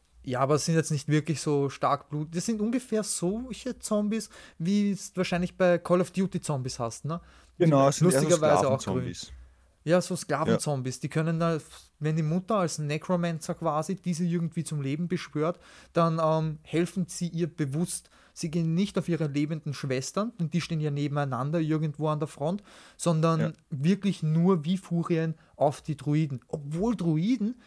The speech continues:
Speaker 1: ja gar keine Menschen sind, Menschen sind. Das bedeutet,
Speaker 2: Ja.
Speaker 1: es ist wirklich nur deswegen, weil sie, weil die Mutter sie kontrolliert. Und, ähm,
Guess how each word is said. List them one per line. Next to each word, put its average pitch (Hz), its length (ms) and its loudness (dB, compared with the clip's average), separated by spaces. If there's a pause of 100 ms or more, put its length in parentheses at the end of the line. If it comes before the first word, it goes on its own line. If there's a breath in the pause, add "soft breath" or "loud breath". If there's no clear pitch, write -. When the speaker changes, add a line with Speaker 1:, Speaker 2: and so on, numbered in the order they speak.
(140 soft breath)
Speaker 1:
ja 160 120 -2
gar 160 200 2
keine 151 280 -2
Menschen 165 400 0
sind, - 240 -6
Menschen 170 320 -2
sind. 131 200 -6 (140 soft breath)
Das - 100 -20
bedeutet, 160 520 0
Speaker 2:
Ja. 123 160 0
Speaker 1:
es - 120 -2
ist 147 220 -2
wirklich 180 400 2
nur 165 400 0 (200)
deswegen, 170 600 0
weil 147 280 0
sie, 151 180 -10
weil 151 140 0
die 151 100 -2
Mutter 151 320 -2
sie 151 140 -6
kontrolliert. 139 640 -2 (380 loud breath)
Und, 156 340 -4
ähm, 160 60 2